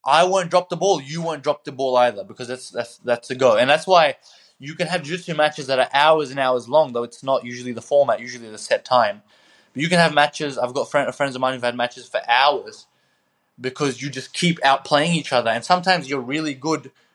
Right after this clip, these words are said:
you negate each other's technique to the point that some, something meaningless does play, uh, more of a role. 'Cause if, if we're both so good, then a one percent advantage, like being more flexible, having better cardio,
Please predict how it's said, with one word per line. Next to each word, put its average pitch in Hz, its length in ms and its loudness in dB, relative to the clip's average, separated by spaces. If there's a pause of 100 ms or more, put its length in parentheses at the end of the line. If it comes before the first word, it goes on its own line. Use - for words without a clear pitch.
(220)
you 135 360 -6
negate 127 600 2 (260)
each 143 220 -8
other's 131 240 0
technique 156 460 -6
to 135 100 -10
the 131 80 4
point 131 340 -4
that 113 300 2 (680)
some, 190 380 -4
something 170 440 -2
meaningless 180 420 0
does 170 260 6
play, 117 440 0 (240)
uh, 120 160 2 (100)
more 131 300 0
of 117 100 -2
a 117 60 -4
role. 107 320 -4 (140)
'Cause 151 120 -6
if, 156 140 -8
if 135 160 -12
we're 160 140 4
both 214 340 4
so 180 200 -2
good, 156 340 0 (220)
then 160 140 -2
a 170 60 2
one 151 260 2
percent 170 280 -6
advantage, 131 380 -2
like 107 180 -8
being 139 160 -10
more 120 120 -8
flexible, - 440 -6
having 127 240 -6
better 113 160 0
cardio, 110 600 -2